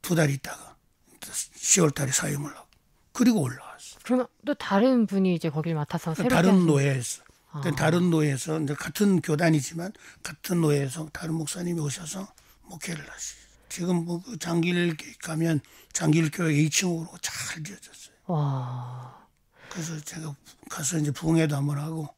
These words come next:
Speaker 1: <laughs>
Speaker 2: 근데 대단하시네요. 어떻게 그걸 다, 저 옆에 있는 교회랑 합칠 생각을 또 하시고, 그걸 기도로 또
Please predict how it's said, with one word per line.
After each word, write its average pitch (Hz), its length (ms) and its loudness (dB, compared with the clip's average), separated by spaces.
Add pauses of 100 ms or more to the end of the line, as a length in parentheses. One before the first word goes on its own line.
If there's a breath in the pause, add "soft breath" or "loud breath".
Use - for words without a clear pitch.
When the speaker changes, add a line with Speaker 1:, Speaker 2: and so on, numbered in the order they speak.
Speaker 1:
<laughs> 220 480 -12 (480)
Speaker 2:
근데 - 180 -2
대단하시네요. 240 920 2
어떻게 175 360 -2
그걸 190 400 -2 (400 loud breath)
다, - 120 -6
저 220 140 0
옆에 226 260 2
있는 254 220 2
교회랑 233 380 2
합칠 - 360 2
생각을 262 440 -2
또 220 120 -6
하시고, 233 360 -2
그걸 214 240 -2
기도로 214 560 -6
또 196 200 -4